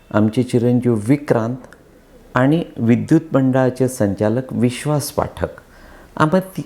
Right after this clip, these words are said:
आम्ही तिघेही अगदी ठरवून तिथे गेलो. हॉटेलमध्ये गेल्यानंतर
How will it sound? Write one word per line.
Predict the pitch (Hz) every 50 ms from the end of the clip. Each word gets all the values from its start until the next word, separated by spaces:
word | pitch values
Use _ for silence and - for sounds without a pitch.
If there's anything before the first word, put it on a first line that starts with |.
| - -
आम्ही | 135 143 160 185 185 185
तिघेही | - 160 139 127 165 175 180 190 190 262 - - - - - - -
अगदी | - 165 151 156 202 190
ठरवून | 196 - - 160 151 160 160 160 156
तिथे | 147 - 156 - 104 82 -
गेलो. | - - - - - - _ _ _ _ _ - - - _ _ _ _ - - - - - - - - - - - - - - - - - - - - - - - - - - - -
हॉटेलमध्ये | - - 135 131 135 - 175 175 180 175 180 170 - 180 147 -
गेल्यानंतर | 139 123 117 120 135 143 143 139 127 120 117 - - 131 143 156 156 -